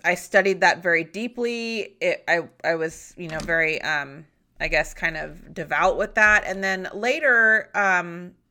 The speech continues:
as I, later on in my experience with that, I started to have some,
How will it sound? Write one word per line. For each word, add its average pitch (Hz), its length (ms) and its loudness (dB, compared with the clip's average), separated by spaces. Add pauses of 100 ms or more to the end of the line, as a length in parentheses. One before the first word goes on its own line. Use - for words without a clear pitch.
(160)
as 190 200 4
I, 190 300 0
later 214 280 -2
on 202 120 2
in 196 100 -4
my 180 120 0
experience 196 380 -8
with 190 100 -14
that, 180 120 0
I 180 60 0
started 269 300 0
to 233 60 -4
have 196 180 0
some, 175 340 -10